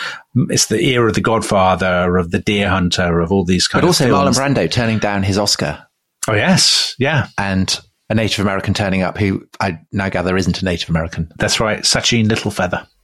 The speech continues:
Speaker 1: I
Speaker 2: Yes.
Speaker 1: think is the, uh, is the name. Um, yeah. And actually Columbus Day, interestingly, has never been universally accepted.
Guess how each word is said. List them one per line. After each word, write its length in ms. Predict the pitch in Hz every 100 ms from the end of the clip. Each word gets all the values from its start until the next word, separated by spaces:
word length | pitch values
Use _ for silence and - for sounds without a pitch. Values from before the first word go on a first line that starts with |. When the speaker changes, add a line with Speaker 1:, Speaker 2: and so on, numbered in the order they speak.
| _ _ 170
Speaker 1:
I 60 |
Speaker 2:
Yes. 200 | 92 85
Speaker 1:
think 80 | 101
is 100 | 95
the, 220 | 87 90
uh, 180 | 87 87
is 180 | - -
the 100 | -
name. 240 | 90 90 87 - - - - -
Um, 460 | 139 117 110 107 - _ _ _
yeah. 420 | 135 185 190 -
And 80 | 165
actually 440 | 185 208 - 175
Columbus 680 | - 147 196 214 208 170 -
Day, 580 | - 139 104 90 131 139 _ _ _ -
interestingly, 920 | 180 - 127 - 113 95 87 90 - -
has 240 | - 113
never 560 | 123 127 139 131 113 - _ - -
been 320 | 107 101 90
universally 680 | 95 90 90 92 - 92 78
accepted. 560 | - 80 78 - -